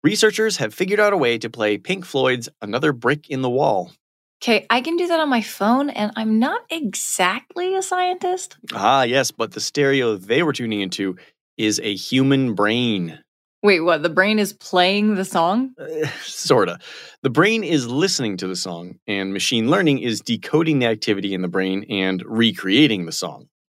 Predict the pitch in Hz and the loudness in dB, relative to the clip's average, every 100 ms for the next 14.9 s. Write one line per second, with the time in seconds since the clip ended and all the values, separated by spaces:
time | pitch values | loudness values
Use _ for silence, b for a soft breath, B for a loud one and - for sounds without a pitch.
0 | - 214 208 - - - - - - 175 | 2 2 2 -2 -12 -10 -10 -12 -12 -8
1 | 165 160 170 226 370 - 254 226 339 494 | -4 -2 0 0 0 4 4 4 4 4
2 | 494 - 349 330 285 262 208 214 247 - | 2 0 -2 0 2 2 2 2 0 0
3 | 285 262 247 381 427 339 311 269 269 240 | 0 0 -2 -4 -4 -2 0 2 2 2
4 | 226 _ - - 294 - - 202 180 165 | 0 _ -6 -2 -4 -4 -8 -8 -8 -6
5 | 165 156 143 151 160 175 226 277 - _ | -4 -2 -2 -2 -6 -4 -6 -6 -12 _
6 | _ - 147 147 143 139 - - 123 117 | _ 2 4 6 4 2 -2 -4 2 2
7 | 101 107 98 95 95 95 90 87 90 87 | 4 4 2 -2 -2 -2 -2 -4 -6 -10
8 | - 117 131 151 139 156 175 156 208 185 | -8 -6 2 4 4 2 4 4 2 2
9 | 170 151 127 120 104 104 120 - 113 104 | 2 2 2 -2 -2 -6 -8 -2 -2 0
10 | 92 90 - 104 107 95 101 92 90 90 | -4 -8 -12 -4 -2 0 0 -2 -6 -10
11 | 85 101 - - - - - 120 104 117 | 0 0 0 -10 -12 -16 -8 -6 -4 -2
12 | 117 190 185 123 113 127 135 117 107 - | 0 2 2 -2 -2 -4 -4 -4 -4 -6
13 | 101 - - 131 123 113 90 113 113 101 | -10 -10 -2 4 4 2 -2 -6 -6 -6
14 | 98 92 90 - 107 101 101 98 92 | -6 -6 -8 -8 -8 -6 -2 -2 -2